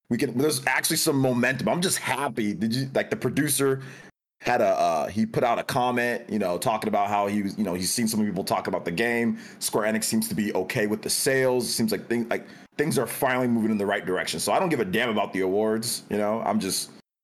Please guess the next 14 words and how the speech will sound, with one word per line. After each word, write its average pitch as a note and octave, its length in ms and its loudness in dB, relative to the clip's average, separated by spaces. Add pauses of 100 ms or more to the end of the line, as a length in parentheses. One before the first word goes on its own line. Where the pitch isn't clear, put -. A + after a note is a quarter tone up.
happy A2+ 340 0
that F#2 180 -2
Star G#2 240 0
Ocean G2 280 0
is E2+ 120 -2
back F2+ 320 -2
to G2 60 -2
being, E2+ 440 -2
you F2 100 -2
know, - 260 -6
good F2 260 0
and D2 120 -4
people F2+ 200 -2
being F2+ 360 -2